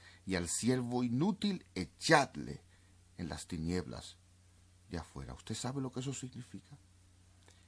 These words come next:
Envíenlo al infierno. Envíenlo donde no habrá el gozo del Señor. En lugar del gozo del Señor habrá solamente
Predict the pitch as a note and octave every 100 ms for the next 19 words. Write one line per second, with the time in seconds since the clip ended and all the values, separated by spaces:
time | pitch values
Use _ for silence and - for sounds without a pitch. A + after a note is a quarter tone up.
0 | - - D2+ C#2 G#2 G2 F2 E2+ F2 -
1 | C2 - - - - - - - - -
2 | - - - - - - - - - -
3 | - - - - - - - - - -
4 | - - - - A2 G#2+ G2+ G#2 C#3+ D#3
5 | D3+ D3+ D3+ D3+ - - - - - -
6 | - - G#2 G#2+ G#2 G2 G#2 A2+ B2+ C#3
7 | B2 G#2+ A2+ G2 - - - - - -
8 | F#2 D#2+ G2+ - E2+ D#2 D2 E2 D2+ D#2+
9 | - - - - - - - - - -
10 | - - - G2 G#2+ A#2 A2+ C3 D#3 D3
11 | - - - G#2+ G2 A2 D3 - D3 D3
12 | - D#3 A#2+ G2 - F#2 F2+ A2 B2+ G#2+
13 | G#2+ A2 A2+ G#2